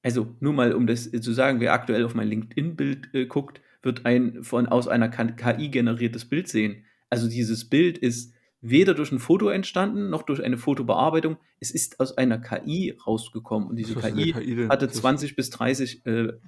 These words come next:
Speaker 1: Bilder von mir nur, ne? Und generiert beliebig viele Bilder. In allen möglichen,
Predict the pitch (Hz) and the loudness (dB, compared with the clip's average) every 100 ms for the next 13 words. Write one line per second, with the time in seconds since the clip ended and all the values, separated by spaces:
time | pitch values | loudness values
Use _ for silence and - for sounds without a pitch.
0 | - 135 160 - 110 107 107 98 104 110 | 0 2 2 2 0 0 0 -4 -6 -4
1 | 101 95 _ _ _ _ _ 113 131 - | -4 -6 _ _ _ _ _ -4 -4 -8
2 | 117 127 135 123 156 156 - 131 143 196 | -2 2 4 4 2 0 -4 -4 0 2
3 | 190 185 - 180 180 160 156 151 110 - | 2 -2 -4 -2 0 2 0 0 -2 -8
4 | _ _ _ _ _ - 117 123 175 190 | _ _ _ _ _ -2 2 4 4 4
5 | 165 165 160 - 139 139 135 139 139 139 | 2 2 0 0 0 0 0 -2 -6 -12